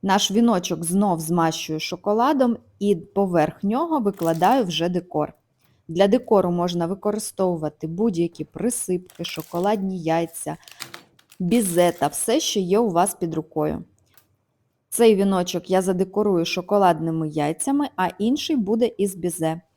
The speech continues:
Ось такий гарний вінок вийшов, декорую другий.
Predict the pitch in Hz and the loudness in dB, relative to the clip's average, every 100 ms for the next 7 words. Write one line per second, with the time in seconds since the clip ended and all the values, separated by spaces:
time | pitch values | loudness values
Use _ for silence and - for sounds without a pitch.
0 | _ _ _ _ _ _ - 196 - 185 | _ _ _ _ _ _ -2 -2 0 -2
1 | 180 185 185 180 175 165 170 170 160 156 | 0 0 2 0 0 -2 -2 -4 -6 -6
2 | 160 185 - 269 196 185 - 185 180 165 | -4 -4 -4 -6 -4 -4 -4 -2 -2 -2
3 | 156 160 175 202 269 | -4 -4 -4 -2 -6